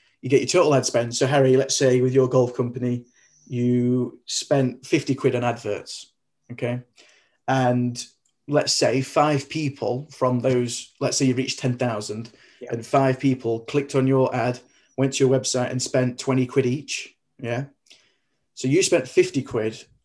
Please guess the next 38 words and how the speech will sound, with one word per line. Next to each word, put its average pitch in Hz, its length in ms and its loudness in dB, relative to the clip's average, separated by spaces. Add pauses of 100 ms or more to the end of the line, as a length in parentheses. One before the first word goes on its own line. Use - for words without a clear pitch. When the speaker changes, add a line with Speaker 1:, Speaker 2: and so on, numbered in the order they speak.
Speaker 1:
and 127 220 -2
total, 120 640 0
your 127 200 4
revenue 127 320 4
was 120 100 -2
a 117 60 -4
hundred 123 360 0
quid. 107 300 -8 (460)
Speaker 2:
Mm. 107 200 -12 (260)
Speaker 1:
So - 180 2
what 160 160 4
you 143 60 2
do 151 180 4
is 123 120 0
you 123 60 -2
take 127 340 -2
your, 123 280 2
your 120 140 -4
cost 160 280 -2
of 139 80 0
the 123 120 4
ad, 127 220 0
which - 200 -10
was 120 140 -6
fifty 120 260 -4
quid, 110 400 -8 (920)
you 143 140 2
then 139 380 2 (220)
go, 135 320 4
"Right, 135 360 2
okay, 131 320 0
this 135 160 -4
is - 60 -2
how 143 100 2
much 139 200 -4
revenue 131 420 2
I've 113 120 -4
made," 131 280 -4